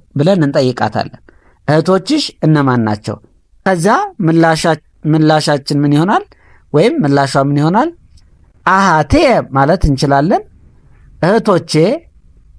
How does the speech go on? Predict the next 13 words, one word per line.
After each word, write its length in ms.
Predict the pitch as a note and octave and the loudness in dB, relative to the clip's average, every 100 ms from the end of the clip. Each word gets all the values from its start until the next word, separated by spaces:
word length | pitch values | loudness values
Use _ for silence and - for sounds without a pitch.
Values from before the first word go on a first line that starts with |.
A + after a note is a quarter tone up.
| - | 0
እ፣ 80 | D#3+ D3 C#3 C3+ B2+ B2 A#2+ A#2 A#2+ B2 - - - - | 2 4 4 4 4 2 2 0 -2 -8 -16 -20 -20 -6
እ፣ 100 | D3+ C#3+ - D3+ | -2 -2 -2 0
ማረታ 460 | D#3 F3 E3+ E3+ A3 E4+ F#4+ _ - | 2 2 2 0 -2 -2 -8 _ -10
ወቅድስት 760 | - D3 - F3 C#3 A3+ C#4+ - - - | -2 -2 -2 -4 0 0 0 -6 -14 -2
ውእቶን፣ 560 | D#3 G#3+ - D#3 G#2 G2+ - - - - - - | 0 0 0 -2 -2 -6 -18 -20 -20 -20 -20 -6
እህቶቼ 400 | C#3+ E3 F3 F3+ C#4+ A#3 | -4 -2 -2 -2 0 0
ማርታና 520 | D3+ C#3+ - C#3 F3 B3 | 2 0 0 0 0 -2
ቅድስት 380 | - C3+ C#3 - B2 | -4 -2 -2 -2 0
ናቸው 340 | A2+ - A#3+ | 0 -2 -2
ማለት 320 | G3+ A#2 A#2 - | 0 0 -2 -4
ይቻላል። 460 | - A#2 C#3 D4+ E4+ - - - - - | -4 -2 -2 -4 -8 -16 -20 -20 -10 -2
ወይም 240 | C#3+ C#4+ - - | 0 0 -4 -4
አሃቴ 340 | D#3 D#3 C3 | 0 0 0